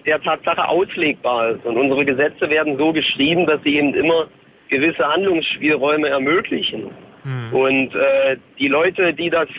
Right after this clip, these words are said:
Speaker 1: die die Gesetze machen und die Leute auch, die sie ausführen, das sind sicher nicht immer, äh, die letzten, deutsch gesagt, Idioten, sondern das sind Leute, die ihren Job, oder die Mehrheit der Leute nimmt den sicher auch ernst. Und wenn man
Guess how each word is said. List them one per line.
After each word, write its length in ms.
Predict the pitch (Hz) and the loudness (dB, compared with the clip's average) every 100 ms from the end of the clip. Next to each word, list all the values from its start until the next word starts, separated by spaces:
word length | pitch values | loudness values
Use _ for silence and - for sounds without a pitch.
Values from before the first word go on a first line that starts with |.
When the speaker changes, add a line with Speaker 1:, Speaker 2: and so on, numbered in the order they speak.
| - - | -14 -8
Speaker 1:
die 80 | |
die 140 | 151 151 | -2 0
Gesetze 420 | 135 160 - 147 | 2 0 0 -2
machen 480 | 127 151 226 220 220 | 0 -2 -2 -2 0
und 180 | 156 139 | 0 2
die 80 | 139 | 2
Leute 320 | 135 151 170 | 2 2 0
auch, 180 | 151 151 139 | -2 -2 -4
die 120 | 143 | -4
sie 180 | 127 - | -2 0
ausführen, 840 | 139 190 - - 185 202 185 165 | 0 0 -4 -8 0 2 2 0
das 120 | 147 - | -4 -4
sind 200 | 160 147 | -4 -2
sicher 220 | 175 170 | 0 2
nicht 240 | 156 - | 0 0
immer, 680 | - 170 170 160 - 147 151 | 0 2 2 0 0 0 2
äh, 40 | 143 | 0
die 120 | 135 | 0
letzten, 520 | 147 - - 160 151 - - - | -2 -2 -2 0 0 -4 -18 -6
deutsch 220 | 143 147 | -4 -2
gesagt, 320 | - 135 147 143 | -2 -2 -2 -2
Idioten, 680 | 127 139 156 185 156 185 139 - - - | -2 0 0 0 0 -2 -6 -20 -20 -6
sondern 220 | 139 143 151 | -2 0 0
das 120 | 147 | 0
sind 160 | 160 139 | -2 0
Leute, 320 | 139 160 165 | 0 0 -2
die 180 | 147 156 | -2 0
ihren 220 | 156 139 | 0 0
Job, 200 | 135 160 - - _ _ | -2 -2 -6 -20 _ _
oder 120 | - 113 | -8 -2
die 140 | 120 | 2
Mehrheit 480 | 131 160 156 143 139 | 2 2 2 0 0
der 120 | 131 | 0
Leute 300 | 131 143 143 | 2 0 -2
nimmt 220 | 143 151 | -2 0
den 180 | 147 143 | 0 0
sicher 280 | 147 160 143 | 0 0 0
auch 200 | 143 139 | 0 -2
ernst. 420 | - 160 160 120 - - | -2 0 0 -4 -16 -8
Und 440 | 123 120 117 107 | -4 -2 -2 0
wenn 100 | 135 | 0
man 240 | 143 135 | 0 -2